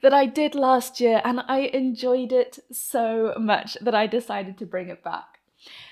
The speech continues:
The idea is that I'm inviting listeners of the podcast to book a thirty-minute call with me,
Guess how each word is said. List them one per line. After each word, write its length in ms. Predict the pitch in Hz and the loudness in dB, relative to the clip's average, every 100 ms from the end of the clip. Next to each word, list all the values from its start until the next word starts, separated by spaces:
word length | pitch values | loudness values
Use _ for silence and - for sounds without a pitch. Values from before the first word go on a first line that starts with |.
| - | -8
The 260 | 240 294 294 | 0 0 2
idea 580 | 277 320 320 294 294 269 | 0 0 -2 -2 -2 -2
is 220 | 294 302 294 | -4 -4 -2
that 120 | 262 | 0
I'm 180 | 262 254 | 2 0
inviting 680 | 247 233 240 262 294 262 | -2 0 0 -2 -6 -6
listeners 460 | 226 226 226 220 208 | -6 -8 -8 -8 -8
of 200 | 220 214 | -10 -10
the 80 | 196 | -12
podcast 640 | - 202 190 - 202 - | -8 -8 -8 -10 -10 -8
to 100 | 254 | -8
book 320 | 220 294 - | -2 -2 -2
a 140 | 262 254 | -6 -6
thirty-minute 840 | - 262 277 277 269 240 226 - | -4 -4 -4 -6 -6 -4 -6 -8
call 360 | - 220 208 196 | -10 -8 -6 -8
with 260 | 202 - | -10 -10
me, 240 | 190 202 | -14 -14